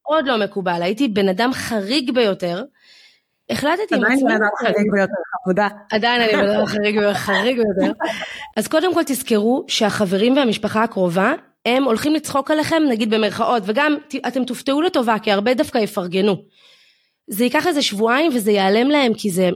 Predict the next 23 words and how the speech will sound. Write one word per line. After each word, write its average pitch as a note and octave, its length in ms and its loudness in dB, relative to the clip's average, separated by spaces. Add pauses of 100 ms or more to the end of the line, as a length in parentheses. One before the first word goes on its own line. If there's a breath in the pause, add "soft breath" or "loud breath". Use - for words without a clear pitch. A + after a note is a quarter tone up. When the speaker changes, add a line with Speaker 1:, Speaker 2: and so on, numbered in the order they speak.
(680 loud breath)
Speaker 1:
זה F#3+ 120 -2
בהתחלה, G#3 440 0
עוד D4 160 0
פעם, C4 120 2
הם F#3 120 0
בהלם A#3 400 -2
כאילו C4 200 -4
שזה F#3+ 220 -2
משהו A3+ 220 -2
חדש, A#3 440 -2
ואז C4+ 260 0 (140)
הם A3 140 2
לא B3 120 2
מעניינים D4+ 400 2
כי A#3 120 -2
הם G3+ 80 0
לא C4 140 2
קהל B3+ 160 0
היעד G#3+ 280 2
יותר. E3+ 300 -2 (880 soft breath)
אז G3+ 280 -2
הם A3 160 2
לא D#4 540 2